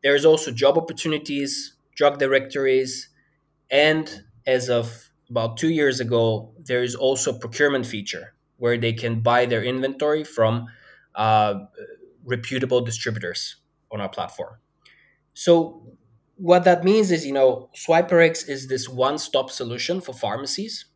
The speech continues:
and for the pharmacy channel, where we, our goal is to consolidate the market in a way, uh, to generate data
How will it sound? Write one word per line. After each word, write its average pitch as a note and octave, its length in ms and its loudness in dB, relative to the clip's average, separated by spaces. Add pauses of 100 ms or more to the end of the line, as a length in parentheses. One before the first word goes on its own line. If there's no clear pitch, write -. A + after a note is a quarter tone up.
(960)
and B2+ 280 2
for C3 140 -2
the A#2+ 80 -4
pharmacy G#2+ 460 -4
channel, - 420 -10 (880)
where B2 320 4
we, D3 320 0 (140)
our B2+ 240 2
goal C3+ 340 0
is C3 240 -6
to B2 160 -10
consolidate C3+ 720 0
the B2 60 -2
market A2+ 360 0
in B2 120 -2
a A2+ 60 -4
way, G#2+ 340 -6 (500)
uh, A2+ 460 2 (300)
to E3 560 2
generate B2 460 0
data G3 460 -2